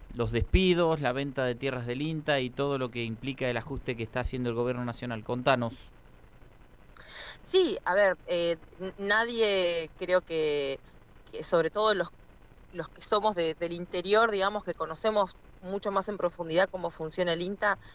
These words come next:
Speaker 2: eh, puede estar de acuerdo con, con este ajuste tremendo que se está realizando, eh, que como bien manifestamos, no solo nosotros desde la asociación, sino distintas organizaciones vinculadas al agro,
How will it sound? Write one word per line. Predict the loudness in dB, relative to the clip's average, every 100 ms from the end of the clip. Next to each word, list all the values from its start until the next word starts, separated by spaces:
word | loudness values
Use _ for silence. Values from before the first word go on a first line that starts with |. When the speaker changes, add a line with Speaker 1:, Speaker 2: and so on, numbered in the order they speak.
| -20 -8
Speaker 2:
eh, | -6
puede | 0 0
estar | 0 -2
de | -2
acuerdo | 0 0 2 0
con, | -2 -6 -6
con | -6 -6
este | -6 -6 -6 -6 -8 -6
ajuste | -6 -8 -10 -10 -12 -12
tremendo | -8 -6 -4 -4
que | -6
se |
está | -6 0
realizando, | 0 0 2 2 4 4 2 -2 -20 -20 -6
eh, | -2 -2 -4
que |
como | -10 -2 0
bien | 2 2
manifestamos, | 0 -4 -6 -4 -2 0
no | -2 -4
solo | -2 2 2
nosotros | 0 -2 -4 -4
desde | -6 -2
la | -2
asociación, | -2 -4 -4 2 2 2
sino | -2 -6 -6
distintas | -8 -8 -2 0 0
organizaciones | 2 0 -2 -6 -2 0 0
vinculadas | -4 -6 2 2 2
al | 0 0
agro, | 2 2 0